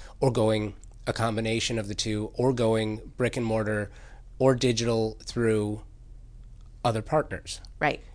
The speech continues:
Speaker 1: And that's the direction that, that you decided to go early on.
Speaker 2: Exactly. Other partners.
Speaker 1: Yeah.
Speaker 2: So showrooms down at the L A Mart. I have showrooms in Irvine that are, have m-, a lot of the Jamie Young product. I have showroom in Dallas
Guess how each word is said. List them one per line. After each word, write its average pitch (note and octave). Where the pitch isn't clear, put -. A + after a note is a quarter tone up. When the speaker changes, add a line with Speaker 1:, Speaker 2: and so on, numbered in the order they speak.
Speaker 1:
And A#2+
that's B2+
the C#3+
direction A2
that, G#2+
that A#2
you A2
decided G2+
to A#2
go G2+
early G2+
on. C3
Speaker 2:
Exactly. E3+
Other F#3
partners. -
Speaker 1:
Yeah. C#3+
Speaker 2:
So F#3
showrooms F#3
down E3+
at D#3+
the -
L C#3
A C#3+
Mart. G#3+
I E3
have D#3
showrooms D#3+
in D#3
Irvine F#3+
that E3
are, E3+
have D#3+
m-, F3+
a D#3+
lot E3
of E3
the E3
Jamie D#3
Young D3
product. E3
I D#3+
have D#3
showroom D#3
in E3
Dallas F3+